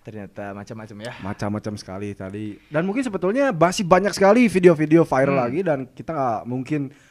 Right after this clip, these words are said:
Speaker 2: play, uh, semuanya karena waktu kita juga terbatas, ya.
Speaker 1: Betul,
Speaker 2: Berhubung
Speaker 1: jadi
Speaker 2: kita beberapa saat lagi akan memasuki azan
Speaker 1: Buka.
Speaker 2: maghrib, buka
Speaker 1: Betul.
Speaker 2: puasa, ya.
Speaker 1: Mungkin udah, berarti udah beres ya, Rek, video yang
Speaker 2: Udah beres.
Speaker 1: pertama ini?
Speaker 2: Dan kita akan bahas pandangan Islam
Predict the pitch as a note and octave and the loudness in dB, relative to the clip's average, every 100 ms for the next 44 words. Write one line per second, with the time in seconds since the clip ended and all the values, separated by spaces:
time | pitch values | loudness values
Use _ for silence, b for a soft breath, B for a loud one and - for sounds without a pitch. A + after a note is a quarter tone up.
0 | b - E3 D#3+ D3+ C3+ A#2+ F#2+ G2 G#2 | b 2 6 6 6 2 -2 -6 -14 -12
1 | F#2+ - E3+ G3+ G3+ G#3+ D#3 E3 G#3+ E3+ | -12 -10 -4 -2 -2 -2 -4 0 -2 -2
2 | - _ B2+ B2+ C3+ D#3+ D#3 A2 - F#2+ | -8 _ -6 -2 -2 0 0 -2 -4 -10
3 | G2+ A#2 G2 B2 B2 G2+ F2+ F2 C3+ C#3+ | -8 -8 -8 -10 -10 -12 -12 -6 -4 -2
4 | D#3 C#3+ D#3 D3+ C#3 C3+ C3+ C3 C3 C3 | -2 -2 0 0 0 -2 0 -2 -2 -2
5 | B2+ B2+ B2 A#2+ B2 A#2+ A#2 A#2+ A#2 G#2 | 0 -2 -6 -8 -4 -6 -4 -6 -6 -8
6 | A2 - C#3+ D3+ C#3+ G#2 F#2+ F2+ F2 F2 | -12 -12 -12 -12 -16 -16 -14 -14 -16 -18
7 | E2 G2 G2+ E2+ A2 A2+ G2+ F2 C#2 - | -20 -18 -18 -18 -16 -14 -14 -16 -18 -16
8 | D3 A2 D#3+ E3 C#3+ B2 A2 _ _ _ | -18 -14 -14 -12 -14 -16 -18 _ _ _
9 | C3+ D#3+ C3 B2+ F#3 C#3+ C#3 F3 F#3+ C#3+ | -6 -6 -6 -10 -8 -6 -8 -6 -8 -8
10 | C3 B2+ C3+ B2+ B2 A#2+ A#2 F3+ D3 A2 | -10 -12 -12 -10 -10 -6 -2 0 0 0
11 | G2 G2 E2 G#2 - C3+ C#3 A#2+ G#2 C3 | -4 -10 -12 -14 -8 -6 -6 -6 -4 0
12 | D#3 D#3 - _ - B2+ C3 C#3 C#3+ F3+ | 0 -2 -12 _ -14 -8 -6 -6 -6 -2
13 | D#3 | -2